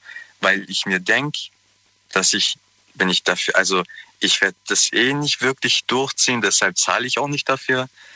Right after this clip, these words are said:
Aber wenn ich mir dann denk, okay, einmal die Woche würde ich schon hinkriegen,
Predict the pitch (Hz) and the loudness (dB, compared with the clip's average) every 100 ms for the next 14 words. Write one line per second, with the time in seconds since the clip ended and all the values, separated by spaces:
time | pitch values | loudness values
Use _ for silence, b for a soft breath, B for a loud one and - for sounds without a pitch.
0 | B B 95 98 101 139 127 110 98 92 | B B 0 2 2 0 0 2 2 2
1 | 92 113 107 95 - 104 117 120 101 101 | 2 0 0 -2 0 2 2 0 0 -2
2 | 104 98 98 - - 113 117 113 - 131 | -2 -2 0 2 2 0 -2 -2 0 0